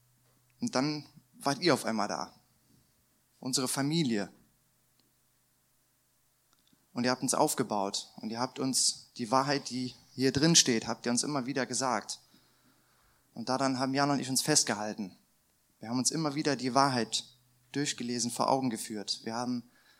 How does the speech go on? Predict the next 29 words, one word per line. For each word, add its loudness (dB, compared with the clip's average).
von -4
Gott 0
diese -2
wunderbaren 2
Lieder 6
auf 0
einmal 4
wieder 0
in 0
Erinnerung 0
bekommen, -4
die -6
uns 0
die 0
ganze 0
Woche 0
über 2
begleitet 0
haben. -8
Er 6
ist 6
derjenige 2
gewesen, -2
der 0
diese 0
ganze 4
Welt 4
geschaffen -2
hat. -8